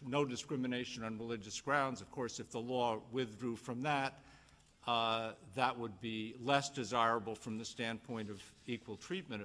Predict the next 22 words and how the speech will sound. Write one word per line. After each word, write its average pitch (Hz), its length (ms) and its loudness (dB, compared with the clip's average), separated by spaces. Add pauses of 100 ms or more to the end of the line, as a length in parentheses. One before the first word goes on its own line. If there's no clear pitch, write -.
of 107 180 -6
people 107 300 -4
regardless 101 580 -2
of 104 100 -8
religion, 110 560 -4
but 107 280 -2
one 113 200 -4
might 107 160 -6
think 107 220 -6
would 98 180 -10
be 107 100 -6
justified, 101 680 -6 (160)
uh, 98 200 -8 (500)
on 113 100 -6
other 110 200 -2
grounds. 104 340 -2
So 117 120 -8
that, 127 300 -4
that 127 220 -6
certainly 104 420 -6
is, 101 420 -10
uh, 98 180 -6